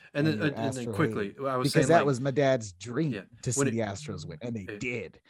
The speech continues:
Speaker 2: And now y'all wanna just shit on that?
Speaker 1: Mm-hmm.
Speaker 2: I hate you people.
Speaker 1: And when it comes to the Braves, I grew up here in Georgia. Do you know how
Speaker 2: Mm-hmm.
Speaker 1: many more people that I know are Braves fans than Royals and
Speaker 2: Yes.
Speaker 1: Chiefs fans, and how happy I'll be for them?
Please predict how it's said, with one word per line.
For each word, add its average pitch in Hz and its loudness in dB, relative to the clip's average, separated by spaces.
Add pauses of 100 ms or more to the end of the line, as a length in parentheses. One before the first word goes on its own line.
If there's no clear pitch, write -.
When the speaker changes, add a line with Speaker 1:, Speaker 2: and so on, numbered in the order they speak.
(160)
Speaker 2:
And 113 -4
now 117 0
y'all 120 0
wanna 110 -4
just 87 -12
shit - 0
on 175 8
that? 254 8 (240)
Speaker 1:
Mm-hmm. 110 -8 (200)
Speaker 2:
I 101 -6
hate - -6
you 87 -18
people. - -16 (100)
Speaker 1:
And 131 -2 (280)
when 156 2
it 160 -2
comes 160 0
to 175 -2
the 131 -2
Braves, 110 -6 (340)
I 180 2
grew 160 2
up 190 0
here 110 -4
in 98 -8
Georgia. 95 -12 (500)
Do - -8
you 226 0
know 285 8
how 202 4
Speaker 2:
Mm-hmm. 196 6
Speaker 1:
many 196 6
more 135 4
people 175 0 (100)
that 143 2
I 143 6
know 135 2
are 127 4
Braves 117 -2
fans 156 -2
than 123 -2
Royals 135 4
and 104 -10
Speaker 2:
Yes. 127 4
Speaker 1:
Chiefs 131 -4
fans, 156 -2
and 131 -4
how 131 -2
happy 135 2
I'll 127 4
be 117 -2
for 113 -8
them? 104 -4